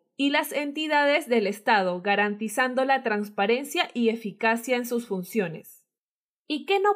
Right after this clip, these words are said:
pueden prometer y o hacer los congresistas? Primero, un congresista no ejecuta obras. No puede hacer construcciones.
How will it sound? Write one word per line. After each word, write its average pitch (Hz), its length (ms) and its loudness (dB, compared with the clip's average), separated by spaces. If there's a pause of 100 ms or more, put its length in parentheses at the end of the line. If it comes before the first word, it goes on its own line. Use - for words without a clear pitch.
pueden 349 400 0
prometer 233 680 0
y 254 320 -2
o 233 320 4
hacer 208 480 0
los 208 260 -2
congresistas? 214 920 -2 (800)
Primero, 311 600 2
un 359 160 -4
congresista 277 840 0
no 240 160 2
ejecuta 262 640 0
obras. 185 560 -2 (340)
No 349 280 -2
puede 370 320 2
hacer 285 320 2
construcciones. 220 1000 -4